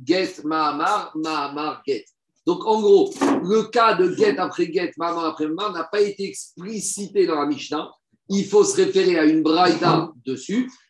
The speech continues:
parce que la Mishnah est toujours très concise. Donc, on dirait que c'était tellement facile comme cas que la Mishnah n'a pas expliqué. Et si tu n'arrives pas à comprendre, réfère-toi à la Braïta.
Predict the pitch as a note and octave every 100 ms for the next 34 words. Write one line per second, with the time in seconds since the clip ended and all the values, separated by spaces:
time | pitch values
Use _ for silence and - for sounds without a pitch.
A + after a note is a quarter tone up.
0 | - D#3 - F#3 - G#3 G#3+ - F3+ G3
1 | - C#4+ C#4 - - - - - _ -
2 | D#3+ G#3+ A3 A#3 A3 F#3+ D#3+ F3 F3+ A3
3 | G3+ G3 F#3 E3+ F#3+ D#3+ D#3+ D#3 F3+ G#3
4 | F#3 E3 E3+ - G#3+ G3+ D#3 - G#3 -
5 | E3 - - D#3+ C#3+ G2+ _ _ _ D#3
6 | D#3+ A3 G#3 F#3+ F#3+ - F#3 E3 D3+ C3+
7 | E3 A#3 A3+ - - - D3+ G3 A#3 -
8 | G3+ - F#3+ A#3+ B3 G3 F#3+ E3 D#3+ D3+
9 | C3 B2